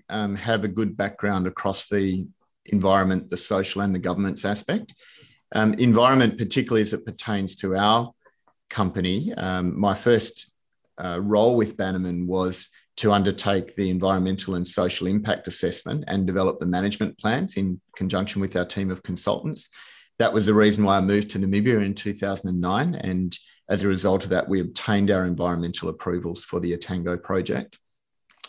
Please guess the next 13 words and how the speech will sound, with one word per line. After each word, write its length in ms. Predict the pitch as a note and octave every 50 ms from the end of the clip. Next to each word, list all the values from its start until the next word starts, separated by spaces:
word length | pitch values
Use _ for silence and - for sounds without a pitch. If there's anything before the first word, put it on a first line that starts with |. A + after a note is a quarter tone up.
| _ - -
Um, 300 | G2 F#2 F#2+ F#2 F#2 - - _ _ -
my 380 | G#2 G2+ G2 F#2+ F#2+ F#2+ F2+ F#2 -
first 640 | - - - - B2 A#2+ A2+ A2+ - - - - _ _ _ _ _ _ _ _ _ _ _ _ _ _ -
role, 640 | G#2 G2+ G#2+ A2 A2 A2+ A2+ A#2 A2 G#2+ G2+ - - - F2 - - -
my 160 | G#2+ G#2 G#2
first 260 | - C3+ B2 B2+ -
executive 580 | A2 F#2+ F#2 A#2 B2+ C3 - C3 A#2 A2 F2+ F#2+
role 460 | G2 F#2+ F#2+ F#2+ F#2 F#2 F#2 - - -
in 180 | G2+ G2+ G2 F#2+
the 80 | F#2+
resources 580 | F#2+ G2+ G#2 A2+ C3 B2+ C3 - C#3 B2 - -
sector 440 | - G2+ - - - F#2+ F#2+ F2+ F2
was 480 | F2 F#2 F#2+ F#2 F#2 F2+ - - -